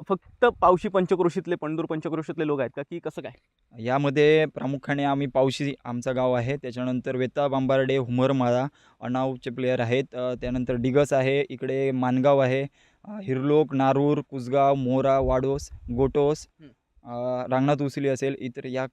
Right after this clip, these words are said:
Speaker 2: सर्व गावातील खेळाडू खेळणार आहेत.
Speaker 1: बरं, सगळ्यात शेवटचा प्रश्न आहे, काय आवाहन कराल आजच्या दिवशी?
Speaker 2: आव्हानच एवढंच कळेल की आ-, आचारसंहिता चालू आहे, त्यामुळे शांततेत, अ, हे, अ, सामने व्हावे अशीच इच्छा आहे आणि, अ,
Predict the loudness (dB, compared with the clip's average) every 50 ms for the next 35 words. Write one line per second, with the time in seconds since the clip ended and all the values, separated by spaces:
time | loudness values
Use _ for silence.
0 | _ _ _ _ -10 -8 -6 -6 -6 -4 -4 -6 -6 -8 -10 -10 -8 -6 -4 -4
1 | -4 -4 -6 -6 -6 -6 -8 -10 -12 -16 _ _ _ _ _ _ _ _ -8 -4
2 | -4 -4 -4 -6 -12 -8 -4 2 4 4 4 4 4 0 0 0 0 -2 -4 -4
3 | -6 -6 -6 -6 -6 -8 _ 0 2 2 2 2 0 -2 -2 0 0 0 -2 -2
4 | -2 -2 -2 -4 -4 -8 -10 -14 -16 -16 -18 -20 -20 _ _ _ _ _ _ _
5 | _ _ _ _ _ _ -14 -10 -6 -6 -4 -4 -4 -2 -2 0 0 0 0 -2
6 | -4 -6 -8 -6 -6 -6 -6 -8 -10 -10 -12 -10 -8 -8 -10 -10 _ -10 -6 -4
7 | -2 -2 -2 0 0 0 2 0 0 2 2 2 4 4 4 4 2 0 -2 -4
8 | -4 -4 -4 -2 0 0 2 2 2 2 2 4 2 2 2 0 -6 -16 -10 -6
9 | -4 -2 0 0 0 0 0 0 0 0 0 0 0 -2 0 2 2 4 4 4
10 | 4 4 2 2 0 -2 -4 -4 -4 -4 -6 -4 -4 -4 -4 -4 -6 -10 _ _
11 | _ _ _ _ _ _ _ _ _ _ _ _ _ _ _ -18 -12 -10 -8 -6
12 | -6 -6 -6 -6 -8 -10 -14 -16 -20 -20